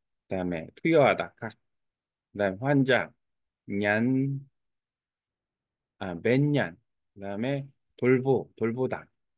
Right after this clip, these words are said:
돌보다는 짬속, 간호사, 이터, 이타.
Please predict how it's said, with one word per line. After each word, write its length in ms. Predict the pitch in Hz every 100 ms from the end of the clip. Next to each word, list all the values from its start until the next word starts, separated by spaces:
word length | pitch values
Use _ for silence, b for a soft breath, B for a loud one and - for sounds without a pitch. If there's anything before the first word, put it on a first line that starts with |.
| _ _ _ _
돌보다는 540 | 113 113 113 110 110
짬속, 600 | 120 117 131 135 127 - _ _ _ _ _ _ _ 117
간호사, 460 | 127 127 87 87 - _ _
이터, 440 | 113 113 - 113 -
이타. 400 | 117 117 - 95